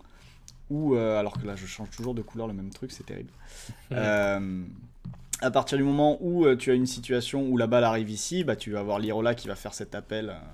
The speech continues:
Speaker 1: cet appel en profondeur, cet appel en profondeur, et tu vas avoir, euh, Under qui va, qui va pouvoir lui donner. Et c'est vrai que, il, il, en plus, il y a peut-être un,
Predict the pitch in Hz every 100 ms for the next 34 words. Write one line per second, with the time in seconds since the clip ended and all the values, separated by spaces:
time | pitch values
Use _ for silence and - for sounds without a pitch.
0 | - - 123 110 104 104 107 104 98 -
1 | 107 139 151 - - - - - - -
2 | - - - 90 92 92 113 110 - 101
3 | 101 107 143 - - 127 120 107 104 104
4 | 120 113 101 90 120 113 123 139 - 104
5 | 104 95 92 - - 110 - 113 113 110
6 | 127 180 - - - 127 135 165 185 175
7 | 165 104 104 - 135 131 123 127 - -
8 | 143 143 175 190 - 131 147 131 156 -
9 | 120 113 110 107